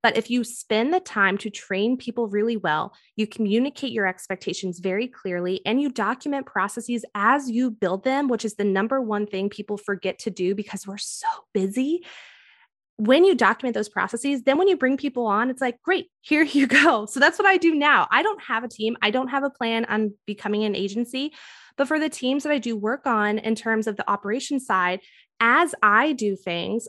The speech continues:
I document every step by step. I have videos, I have everything. So then when we finally hire someone on to take that role over for me,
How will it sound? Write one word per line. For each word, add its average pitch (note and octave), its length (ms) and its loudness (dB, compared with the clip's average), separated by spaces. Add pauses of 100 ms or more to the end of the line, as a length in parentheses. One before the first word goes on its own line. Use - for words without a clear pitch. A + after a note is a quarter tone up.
I G3+ 220 6
document G#3+ 640 0
every A#3 260 2
step C4+ 240 -4
by C4 140 -2
step. F#3+ 380 -4
I F#3+ 60 0
have F#3 320 0
videos, G#3 460 2
I G3 40 -6
have G3 180 -8 (180)
everything. G#3+ 520 -4
So - 120 -2
then A#3 220 0
when D4+ 120 -2
we A#3 160 -2
finally A3 420 0
hire G#3 320 -2
someone G3+ 260 -4
on G3+ 180 2
to G3+ 120 -6
take A3 440 -4
that F#3+ 300 0
role F#3+ 380 -2
over G3 260 -2
for D4+ 260 -4
me, G3+ 280 -4